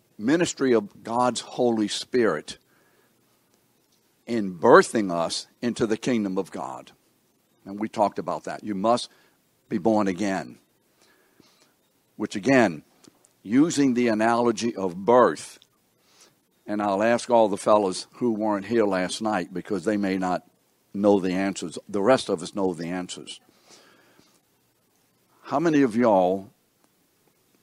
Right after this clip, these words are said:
have been born physically? How many of y'all have not been born yet physically? Some of you look like, <laughs> "Oh, I'm not sure about that," but whatever, you know, I'm just,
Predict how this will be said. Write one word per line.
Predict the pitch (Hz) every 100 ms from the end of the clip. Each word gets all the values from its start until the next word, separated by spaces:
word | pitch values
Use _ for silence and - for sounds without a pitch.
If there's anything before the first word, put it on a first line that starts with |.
| _ -
have | 120 92
been | 117 104
born | 85 120 92 80
physically? | 78 123 101 - - 60 - _ _ _ _ _ _ _ _ _ _ _ _ _ _ _ - _ - _ _ - _ -
How | 117 135
many | 127
of | 120
y'all | 120 113 101
have | 107 95
not | 117 104
been | 98 85
born | 90 80 78
yet | 82 67 _ -
physically? | 127 107 92 80 64 - - _ - _ _ - - _ _ _ _ _ _ _ _ - _ _ -
Some | - - 196
of | 180
you | 185
look | 185 175
like, | 160 147
<laughs> | 123
"Oh, | 151 151
I'm | 135
not | 131 123
sure | - 151
about | 131 107 95
that," | 113 107
but | 123 139
whatever, | 160 120 110 120
you | 143
know, | 104 113
I'm | 117
just, | 127 113